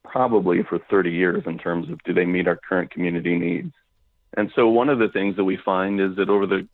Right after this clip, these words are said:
over the course of years, we've had several homes that have come down, you know, for one reason or another. And the lots that are now vacant, uh,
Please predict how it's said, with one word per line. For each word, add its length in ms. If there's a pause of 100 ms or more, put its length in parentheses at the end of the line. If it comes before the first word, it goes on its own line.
(100)
over 180
the 80
course 300
of 100
years, 260
we've 140
had 340 (880)
several 300
homes 400 (100)
that 260
have 520
come 240
down, 400 (320)
you 120
know, 280 (120)
for 60
one 220
reason 320
or 80
another. 360 (520)
And 600
the 80
lots 400
that 120
are 80
now 280
vacant, 540 (680)
uh, 180